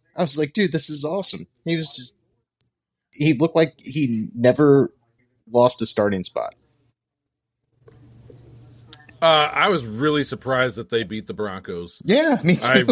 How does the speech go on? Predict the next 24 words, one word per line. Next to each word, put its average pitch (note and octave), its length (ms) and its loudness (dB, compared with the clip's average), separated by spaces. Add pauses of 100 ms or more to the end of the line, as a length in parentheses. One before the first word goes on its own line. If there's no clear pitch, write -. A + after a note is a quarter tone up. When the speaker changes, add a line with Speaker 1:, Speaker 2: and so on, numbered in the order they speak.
Speaker 2:
really C3 420 2
was. G#2+ 600 -2 (440)
Like, C3 460 -2 (160)
I E3+ 260 2
thought C#3+ 540 -2
going C#3 300 -2
into C3+ 200 -4
that C3 260 -2
game A#2 480 -10 (440)
that A#2+ 560 0 (380)
Russell C3+ 420 0
Wilson B2 400 -4
and A#2 120 -6
the A2+ 60 -4
Broncos A2+ 640 -4
would A2 280 -2
have G#2+ 800 -4 (540)
walked A#2+ 480 2
all A2+ 260 2
over G2+ 200 -2
that G2+ 160 -4
Seahawks G2 520 -8
team. G2+ 200 -8
'Cause B2 220 -6